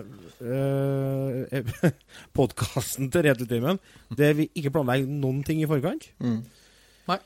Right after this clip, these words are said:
Speaker 1: Så, eh, forfriskende det også.
Speaker 2: Ja,
Speaker 3: Ja.
Speaker 2: Lars, på streamen nå,
Speaker 1: Mhm.
Speaker 2: så er det mye rart som dukker opp. Mikseren din og
Speaker 1: Og så er det det, ja.
Speaker 2: sånt.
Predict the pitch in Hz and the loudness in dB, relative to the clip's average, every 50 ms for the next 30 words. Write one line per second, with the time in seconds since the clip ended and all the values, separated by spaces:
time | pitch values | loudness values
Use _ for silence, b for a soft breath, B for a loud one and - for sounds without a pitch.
0 | _ - - - - - 156 123 139 160 160 143 - 170 156 - 147 127 - - | _ -20 -20 -16 -8 -4 -4 0 2 4 4 4 4 2 2 2 2 0 0 0
1 | - 139 147 165 156 143 156 220 285 - - - - - 117 120 - - - 139 | 0 2 4 4 6 6 4 4 2 -2 -8 -10 -2 2 2 2 2 2 0 2
2 | 135 143 156 180 208 196 - - - _ _ _ _ _ _ _ _ _ _ - | 6 6 6 6 6 4 -2 -6 -12 _ _ _ _ _ _ _ _ _ _ -8
3 | - 147 147 - - - 143 117 104 107 117 127 156 165 170 165 139 123 135 143 | -6 -6 -4 -4 -2 0 0 2 2 0 -2 -2 -2 0 2 2 2 2 0 -2
4 | 123 - - - - 151 170 151 120 123 123 131 127 123 123 123 131 143 160 180 | -4 -8 -8 -2 2 4 4 4 4 4 2 4 4 4 4 4 2 2 2 0
5 | - - - 208 196 226 - - - 131 123 - - _ - - - _ _ _ | -2 -6 -8 -6 -6 -6 -6 -4 -4 -4 -4 -4 -8 _ -20 -20 -20 _ _ _
6 | _ _ _ _ _ _ _ _ _ _ _ _ _ _ - 135 147 151 - - | _ _ _ _ _ _ _ _ _ _ _ _ _ _ -4 -2 -2 -2 -2 -4
7 | - - - 101 101 101 101 107 110 123 131 139 143 139 139 135 135 135 135 131 | -4 -2 -2 -2 -2 -2 -2 0 0 2 0 0 0 0 0 0 0 0 0 0
8 | 131 127 127 127 127 - - _ _ _ _ _ _ _ - 123 120 117 120 110 | 0 0 -2 -2 -4 -8 -12 _ _ _ _ _ _ _ -10 -8 -4 -2 -2 0
9 | 110 113 117 123 135 139 135 135 135 143 143 - - | 0 0 0 0 0 -2 -2 -4 -4 -6 -6 -10 -20